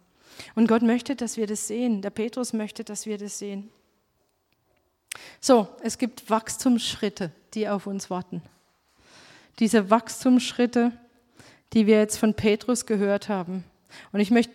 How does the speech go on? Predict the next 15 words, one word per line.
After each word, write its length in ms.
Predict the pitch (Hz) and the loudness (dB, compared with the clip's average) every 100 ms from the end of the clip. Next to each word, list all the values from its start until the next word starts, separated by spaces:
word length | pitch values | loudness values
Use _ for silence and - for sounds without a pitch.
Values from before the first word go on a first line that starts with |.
| - | 0
ganz 440 | - 285 311 - | 2 2 0 -2
klar 440 | - 247 226 233 240 | -2 2 2 2 2
nochmal 340 | 220 226 214 - | 2 2 0 4
unbedingt 600 | 254 294 294 247 240 233 | 6 6 2 0 -2 -2
betonen, 540 | 233 - 214 226 226 | -4 0 2 2 0
diese 240 | 208 - | -2 -4
absolute 520 | - - 240 208 208 208 | -4 -2 0 0 0 0
Versorgung 540 | 220 202 196 190 202 | -2 2 2 2 0
Gottes, 400 | 185 180 208 - | -2 -4 -8 -8
können 140 | 208 | -6
wir 60 | 208 | -4
das 100 | 208 | -4
nächste 280 | 196 - 202 | -8 -8 -8
Mal 160 | 202 | -4
haben. 260 | 202 190 196 | -4 -6 -8